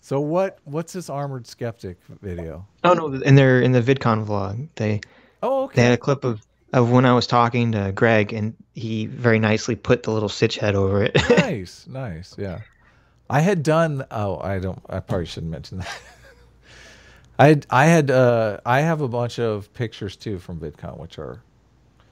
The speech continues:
Speaker 2: Right.
Speaker 1: which are great. Uh, so you had fun at VidCon?
Speaker 2: Yeah, it was good. It's too bad that on the, on the, the day that you didn't come, that's when I hung out with Glink,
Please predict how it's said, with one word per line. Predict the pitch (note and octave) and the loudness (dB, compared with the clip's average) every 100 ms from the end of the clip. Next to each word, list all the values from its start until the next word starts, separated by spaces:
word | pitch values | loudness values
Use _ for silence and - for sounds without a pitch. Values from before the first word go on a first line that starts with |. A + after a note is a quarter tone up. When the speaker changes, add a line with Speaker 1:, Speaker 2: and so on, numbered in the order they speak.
| D4+ | 6
Speaker 2:
Right. | D3 A2 G#2 - _ _ _ | 6 6 2 -10 _ _ _
Speaker 1:
which | A#2 A#2 | -4 0
are | B2 A2+ | 0 0
great. | F2+ F#2+ G2+ G#2 F2 D#2+ - - - - | -2 -6 -2 -2 -4 -8 -14 -14 -14 -8
Uh, | F#2+ F#2 F2+ F2+ F2+ | -6 -4 -4 -6 -8
so | - B2+ C3 C#3+ C#3 | -4 -2 0 -2 -6
you | C#3+ D3+ | 0 0
had | D3 A#2+ | 0 0
fun | D3+ D#3+ | 0 0
at | |
VidCon? | D#3 E3+ E3 F#3+ F#3 _ _ _ _ _ _ _ _ _ _ - | -2 -6 -6 -8 -10 _ _ _ _ _ _ _ _ _ _ 6
Speaker 2:
Yeah, | E3 C4 - | 6 6 2
it | - | -2
was | C3+ | -2
good. | D#3 G#3 - _ _ _ _ _ _ _ - _ _ _ _ | 2 2 2 _ _ _ _ _ _ _ -20 _ _ _ _
It's | - - | 0 4
too | F#3 | 4
bad | D#3+ D#3+ | 6 6
that | C#3+ B2+ | 4 2
on | B2+ | 0
the, | B2 A#2 | -2 -4
on | B2+ B2 | -4 -4
the, | A#2 | -4
the | A2 A#2 | -4 -2
day | A2 A#2+ | 4 4
that | B2 | 4
you | A#2+ | 0
didn't | A#2 | -2
come, | - B2 A#2 | -2 0 0
that's | G#2 | 0
when | A#2 | 0
I | |
hung | A2+ A#2 | 2 4
out | A#2 | 4
with | A2+ G#2+ | 2 2
Glink, | A#2 A#2 A2 | 6 6 4